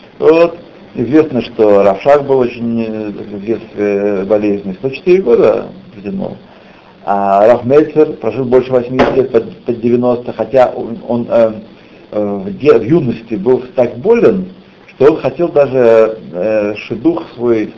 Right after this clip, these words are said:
отказаться от шидуха, потому что ему там прочили какие-то месяцы, у него была тяжелая форма туберкулеза.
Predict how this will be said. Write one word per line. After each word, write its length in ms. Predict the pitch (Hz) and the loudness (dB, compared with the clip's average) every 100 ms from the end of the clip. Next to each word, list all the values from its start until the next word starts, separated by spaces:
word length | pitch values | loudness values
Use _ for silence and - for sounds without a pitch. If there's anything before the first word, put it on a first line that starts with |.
| - | -12
отказаться 640 | - 101 - 117 143 - 117 | -10 -4 0 4 4 4 -2
от 80 | |
шидуха, 380 | - 135 180 202 | -4 -6 -6 -6
потому 320 | - 123 127 151 | -6 -6 -6 -8
что 160 | 147 | -8
ему 400 | 139 151 151 113 90 | -8 -6 -6 -6 -4
там 300 | 120 123 113 | -4 -4 -6
прочили 580 | 113 143 151 139 120 113 | -4 -2 -2 -4 -2 -2
какие-то 420 | 113 110 131 123 | -2 -6 -8 -6
месяцы, 340 | 120 143 - - | -4 -4 -4 -6
у 40 | 98 | -10
него 160 | 107 | -8
была 140 | 117 113 | -8 -8
тяжелая 420 | 104 139 135 120 | -4 0 2 2
форма 380 | 139 127 120 - | 0 -2 -4 -8
туберкулеза. 720 | 123 101 107 135 120 98 | -10 -10 -6 0 0 0